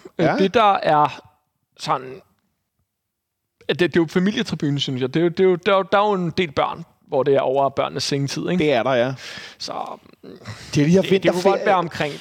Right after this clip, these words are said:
Speaker 2: øh, tyve tusind. Om det lige, altså,
Speaker 1: Ja.
Speaker 2: hvis det lige lander på atten, det kan, det kan godt være. Men jeg, jeg tror faktisk, der kommer relativt mange stadigvæk. Altså, det er jo lidt det, man vender sig til. At,
Speaker 1: Det er det nemlig.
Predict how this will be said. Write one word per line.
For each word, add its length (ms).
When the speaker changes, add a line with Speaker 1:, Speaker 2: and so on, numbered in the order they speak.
Speaker 2:
øh, 880
tyve 180
tusind. 240
Om 100
det 100
lige, 340
altså, 160
Speaker 1:
Ja. 60
Speaker 2:
hvis 100
det 100
lige 220
lander 180
på 180
atten, 220
det 120
kan, 180
det 100
kan 140
godt 180
være. 120
Men 80
jeg, 120
jeg 120
tror 180
faktisk, 300
der 60
kommer 500
relativt 380
mange 220
stadigvæk. 500
Altså, 140
det 100
er 80
jo 200
lidt 220
det, 100
man 200
vender 180
sig 160
til. 220
At, 300
Speaker 1:
Det 220
er 60
det 140
nemlig. 320